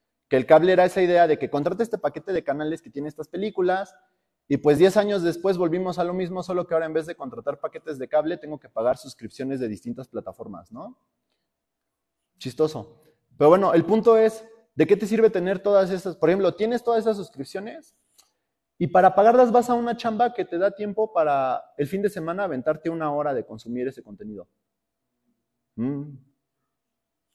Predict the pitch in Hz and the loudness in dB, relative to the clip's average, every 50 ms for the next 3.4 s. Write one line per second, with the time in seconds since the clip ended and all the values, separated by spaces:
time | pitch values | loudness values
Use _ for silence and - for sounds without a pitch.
0 | _ _ _ _ _ _ _ _ _ _ - 120 147 170 175 190 180 180 185 180 | _ _ _ _ _ _ _ _ _ _ -2 2 2 2 4 2 2 4 2 2
1 | 180 165 156 - 165 185 196 185 160 131 113 123 113 110 123 123 120 139 147 156 | 2 0 2 2 2 2 0 0 0 0 2 2 0 0 -2 -2 -2 0 0 0
2 | 151 143 131 110 - 107 113 123 - - - 117 110 107 110 117 131 - 131 104 | 0 -2 -4 -6 -8 -8 -10 -10 -10 -10 -8 -8 -6 -4 -4 -6 -6 -6 -8 -8
3 | 98 98 98 113 - 330 330 | -8 -6 -6 -8 -8 -10 -12